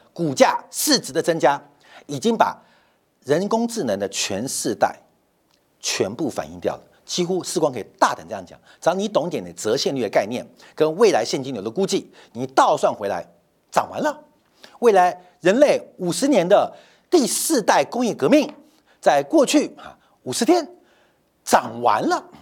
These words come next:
涨完了啊，就这个变化啊，就这个变化，这很特别，不是要看衰这个产业，而是你把它涨完了，那我们就不知道怎么办啊，怎么办？因为你这个市值增加替换东西很特别。好，各位朋友，所以两个问题啊，这个两个市场发展，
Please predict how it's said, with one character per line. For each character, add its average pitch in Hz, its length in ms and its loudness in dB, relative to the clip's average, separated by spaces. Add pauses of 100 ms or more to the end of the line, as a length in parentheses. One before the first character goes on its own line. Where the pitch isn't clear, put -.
(280)
涨 175 220 2
完 139 160 4
了 311 180 -2
啊， - 140 -16
就 311 160 -6
这 302 80 -6
个 196 60 -6
变 220 140 0
化 202 160 2
啊， - 180 -10
就 285 100 -6
这 254 80 -2
个 247 40 0
变 240 120 2
化， 180 100 -6 (140)
这 311 100 -2
很 170 120 -4
特 208 80 2
别， 170 100 4 (160)
不 - 80 -4
是 277 80 2
要 320 140 4
看 - 220 -2
衰 - 120 -6
这 208 80 -4
个 185 60 0
产 - 180 -12
业， 160 180 0 (360)
而 185 100 0
是 202 220 -2 (180)
你 - 80 -4
把 214 140 -10
它 220 160 0
涨 123 320 0
完 98 160 -6
了， - 160 -2 (440)
那 196 120 2
我 127 120 -6
们 117 80 -6
就 202 120 0
不 175 100 -10
知 196 80 -6
道 202 100 4 (100)
怎 - 120 -4
么 90 120 -4
办 302 260 2
啊， 113 140 -10
怎 98 100 -10
么 98 60 -6
办？ 165 260 2
因 180 80 -6
为 - 120 0 (180)
你 143 180 -6
这 143 100 -6
个 196 60 -2
市 240 160 -2
值 151 60 -2
增 165 160 0
加 170 220 4 (220)
替 - 140 -6
换 151 160 -2
东 139 120 -4
西 139 220 -14
很 90 180 -14
特 131 160 0
别。 80 180 -8 (200)
好， 196 120 4
各 330 80 0
位 359 80 0
朋 196 80 2
友， - 60 -10
所 190 120 2
以 160 40 -6
两 165 200 2
个 147 80 -4
问 240 180 2
题 - 120 -12
啊， 76 80 -12 (460)
这 320 100 0
个 262 80 6
两 190 200 2
个 143 60 -8
市 - 100 -10
场 160 160 -2
发 131 140 0
展， - 160 -6